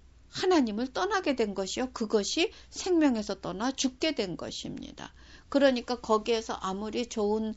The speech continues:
목적을 갖고 꿈을 가져도 결국은 우리는 우리를 지으시고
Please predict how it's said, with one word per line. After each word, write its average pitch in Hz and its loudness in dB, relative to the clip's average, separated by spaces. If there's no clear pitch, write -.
목적을 214 0
갖고 311 0
꿈을 311 2
가져도 208 0
결국은 220 0
우리는 208 2
우리를 240 8
지으시고 330 6